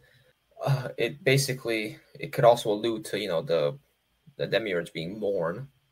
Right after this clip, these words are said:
and having the light stolen from Sophia, uh, to then use it to create in the void. Because I believe the void to be the womb of the mother, and we're creating inside this void,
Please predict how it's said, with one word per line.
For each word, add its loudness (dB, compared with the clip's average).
and -6
having -4
the -6
light 2
stolen -4
from -10
Sophia, -2
uh, -10
to -16
then -4
use -8
it -4
to -14
create -8
in -2
the -4
void. -2
Because -8
I 2
believe -4
the -4
void 2
to -8
be -4
the -4
womb 2
of -4
the -14
mother, -2
and -6
we're -2
creating 0
inside -2
this -8
void, 0